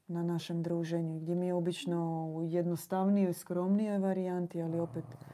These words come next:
Speaker 2: prije,
Speaker 1: uslužimo
Speaker 2: <laughs> znači,
Speaker 1: čaj.
Speaker 2: u razdoblju prije korone, o to predkoronsko razdoblje, mi smo imali redovno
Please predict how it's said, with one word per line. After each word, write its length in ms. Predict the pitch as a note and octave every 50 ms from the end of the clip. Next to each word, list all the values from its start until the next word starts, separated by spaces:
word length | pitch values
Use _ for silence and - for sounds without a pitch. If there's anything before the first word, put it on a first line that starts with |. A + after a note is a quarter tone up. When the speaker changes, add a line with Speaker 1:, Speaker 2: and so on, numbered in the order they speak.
| - - -
Speaker 2:
prije, 480 | - B2 C#3+ D3 C#3+ C3+ B2 A#2 A2 F3
Speaker 1:
uslužimo 640 | E3+ - - F#3 F3 F3 E3 D#3+ E3 E3+ E3+ E3
Speaker 2:
<laughs> 60 | E3
znači, 240 | A2 A#2+ - F3+ E3+
Speaker 1:
čaj. 180 | E3+ E3+ E3 D#3+ -
Speaker 2:
u 300 | B2 B2 A#2+ A#2 A#2 A#2
razdoblju 480 | C3 C#3 C#3 A#2+ A#2+ B2 A2+ A2 G#2+
prije 300 | G#2 - B2 B2 A2+ G#2
korone, 420 | - A2 A2 A#2+ C3+ C#3+ C#3 A#2 G#2
o 120 | G2+ G2+
to 300 | G2 - G#2 G2+ G2+ G2+ A2+ -
predkoronsko 800 | A#2 A#2 A#2 A2+ - - A#2 A#2 A2+ A2 A2 - - - A2
razdoblje, 760 | G#2+ A2+ B2 A#2+ A#2+ A#2 G#2+ G#2 G#2 G2+ G2+ G2+ G2+ G2 G2
mi 160 | G2+ G#2 G#2+
smo 200 | - - A2 A2
imali 340 | G#2+ G#2+ G#2+ G#2+ G2+ G2+ G#2
redovno 680 | G#2 G#2+ G#2+ G#2 G#2 G2+ G#2 G2+ G2+ G2 G2 G2+ G2+